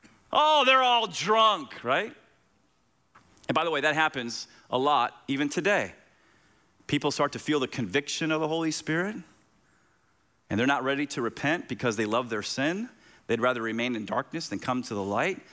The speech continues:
And so what do they do? They make a joke. "Ah, those Christians, <laughs> ha, ha, ha." It's just their way to avoid the truth, avoid conviction, and what's sad, avoid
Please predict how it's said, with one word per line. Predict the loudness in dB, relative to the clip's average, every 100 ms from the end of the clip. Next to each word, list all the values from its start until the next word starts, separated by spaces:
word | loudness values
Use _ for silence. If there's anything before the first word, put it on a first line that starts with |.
| -20 _
And | -6
so | -2 0
what | 2
do |
they | 2 0
do? | 0 -2 -4 -14 -6
They | -2
make | -2 -2
a |
joke. | -2 -2 -2 -8 -12 -14 -16 -20 _ _ -4
"Ah, | 0 2 2 2 0
those | -2 -4 -6
Christians, | -2 -2 -2 -4 -4 -2
<laughs> |
ha, | -2
ha, | -2 -6
ha." | -8 -10 -16 _ _ _ _ _ _ _ _ _
It's | -6 -2
just | 0
their | 2
way | 4 4
to | 2
avoid | 0 0 0 0 -4
the |
truth, | -6 0 0 -2 -6 -4
avoid | 0 0 0
conviction, | -2 -2 -2 -4 -4 -4 -8 -10 -2
and | -2
what's | 0
sad, | 0 2 2 0 -8 -18 -8
avoid | -4 0 2 0 -4